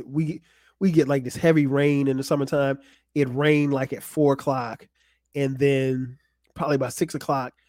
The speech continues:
it stopped raining, and the sun's back out, and it's hot again.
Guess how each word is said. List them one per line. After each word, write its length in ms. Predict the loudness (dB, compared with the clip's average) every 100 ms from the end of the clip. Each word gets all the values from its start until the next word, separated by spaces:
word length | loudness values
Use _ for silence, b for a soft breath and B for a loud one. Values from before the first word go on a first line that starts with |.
| _ _ _ -12
it 80 | -8
stopped 320 | 0 2 2
raining, 560 | 4 4 4 0 -2 -10 _ _ _ -4
and 220 | -2 -2
the 40 | -2
sun's 380 | 4 6 6
back 300 | 2 0 2
out, 180 | -2 -4
and 80 | -6
it's 120 | -8
hot 260 | -2 0 0
again. 320 | -2 -6 -16